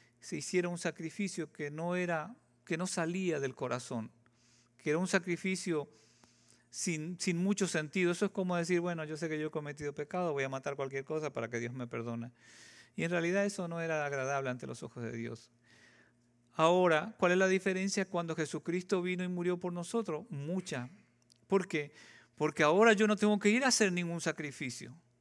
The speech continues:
Jesús ya lo hizo por mí. Lo único que a mí, lo único que yo tengo que hacer es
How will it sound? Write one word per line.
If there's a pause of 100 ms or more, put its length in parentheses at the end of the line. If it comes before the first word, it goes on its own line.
(800)
Jesús
ya
lo
hizo
por
mí. (1900)
Lo
único
que
a
mí, (600)
lo
único
que
yo
tengo
que
hacer
es